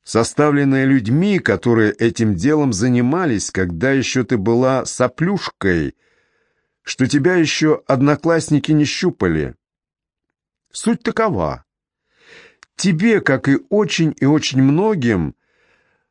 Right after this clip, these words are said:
затуманил мозги кристаллический углерод. И ты решила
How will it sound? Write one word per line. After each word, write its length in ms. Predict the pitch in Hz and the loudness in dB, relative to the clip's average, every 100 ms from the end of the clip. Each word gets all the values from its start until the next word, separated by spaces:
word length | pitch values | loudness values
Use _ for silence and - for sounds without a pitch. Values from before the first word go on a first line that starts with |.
| - | -8
затуманил 640 | 95 156 175 202 208 190 | -2 0 2 2 0 0
мозги 500 | 160 151 113 135 190 | 0 0 -4 -4 -4
кристаллический 920 | - 151 - 143 151 165 156 - 160 | -2 -2 0 0 0 -2 -4 -2 0
углерод. 800 | 156 139 160 120 82 - - _ _ _ _ _ _ _ _ _ _ | 2 2 0 0 -2 -6 -20 _ _ _ _ _ _ _ _ _ _
И 100 | 139 | 0
ты 140 | 151 247 | 2 2
решила 720 | 208 - 214 202 196 180 | 2 0 0 2 2 0